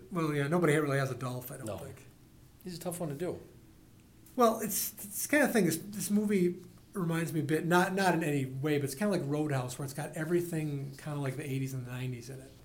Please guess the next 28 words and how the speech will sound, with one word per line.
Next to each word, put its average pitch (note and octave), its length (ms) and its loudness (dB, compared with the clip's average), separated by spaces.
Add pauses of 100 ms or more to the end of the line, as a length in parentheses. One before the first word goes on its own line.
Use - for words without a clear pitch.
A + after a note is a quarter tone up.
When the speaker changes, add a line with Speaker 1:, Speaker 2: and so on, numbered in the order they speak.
(160)
Speaker 1:
It's - 100 -20
got D#3 160 -6
kinda D3+ 200 -2
poofy E3+ 360 -2
hair, D#3 260 0
it's D#3 100 -4
got D3 200 -8 (240)
strip - 300 -6
club D#3+ 260 -4
scene, F3 200 2
Speaker 2:
Yeah. C#4 340 6 (220)
Speaker 1:
it's - 100 -10
got F3+ 180 8
Speaker 2:
Yeah, - 60 -2
Speaker 1:
buddy F3 220 10
Speaker 2:
yeah, F#3 100 6
everything. F3+ 120 4
Speaker 1:
cop, E3 440 2
you E3+ 80 4
know, D#3 60 4
it's - 100 -2
got F3 180 -4
all F3+ 180 0
the F#3+ 100 -2
things F#3 240 2
you D#3 60 -2
kind E3+ 200 -2
of C3+ 80 -4